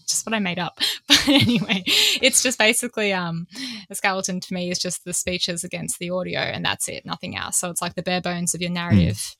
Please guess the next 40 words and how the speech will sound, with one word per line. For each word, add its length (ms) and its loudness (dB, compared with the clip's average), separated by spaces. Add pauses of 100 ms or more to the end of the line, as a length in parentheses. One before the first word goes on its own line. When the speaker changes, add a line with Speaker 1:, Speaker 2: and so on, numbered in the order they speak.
(100)
Speaker 1:
um, 380 -2
without 260 -2
any 200 -2
B-roll 420 -2
or 140 -4 (140)
vision 260 -4
over 220 -8
it. 80 -8 (580)
Um, 540 2 (140)
Speaker 2:
Yeah. 140 -4 (160)
Speaker 1:
but 300 4
yeah, 200 6
so 200 0
basically, 960 0 (320)
<sighs> 340 -10
I 80 0
felt 160 -2
the 80 -2
benefit 380 2
of, 120 0
like, 240 2
duplicating 520 -4
your 80 -6
skeletons. 680 -4
Like, 160 -6
I've 140 -6
got, 240 -4 (180)
I'm 100 -12
looking 300 -10
at 60 -8
it 80 -8
now, 160 -6
I've 100 -8
got, 120 -6
like, 220 -8 (100)
<clears throat> 300 6
twelve 360 2
versions 440 2
of 140 -6
my 340 -2